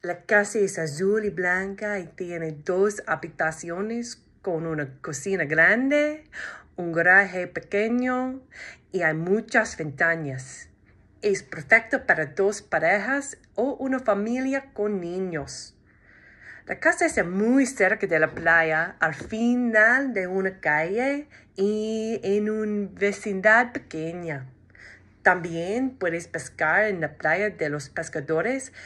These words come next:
y tal vez atraparás un atún grande.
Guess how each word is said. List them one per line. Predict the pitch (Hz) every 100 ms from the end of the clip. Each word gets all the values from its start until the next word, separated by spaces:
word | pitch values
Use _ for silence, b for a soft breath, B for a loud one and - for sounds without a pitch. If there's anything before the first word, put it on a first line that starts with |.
| B B -
y | 214
tal | - 226
vez | 220 330 466 - - - - _ -
atraparás | 226 240 262 247 247 220 262 440 494 -
un | 277 277 - - -
atún | - - 359 349 320
grande. | 285 320 359 359 294 202 139 -